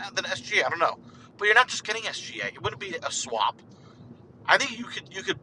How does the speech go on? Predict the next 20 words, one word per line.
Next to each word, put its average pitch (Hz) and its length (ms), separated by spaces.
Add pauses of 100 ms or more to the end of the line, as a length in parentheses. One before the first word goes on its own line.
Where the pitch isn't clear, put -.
(140)
you 160 100
could 147 200
get 160 200
quite 147 300
a 139 40
lot 120 320 (140)
from 120 180
O 123 100
K 107 200
C. - 240 (460)
So 151 240
remember, 170 400
O 165 100
K 175 140
C 160 200
now 147 140
has 135 200
a 165 40
sixth - 340
pick. - 120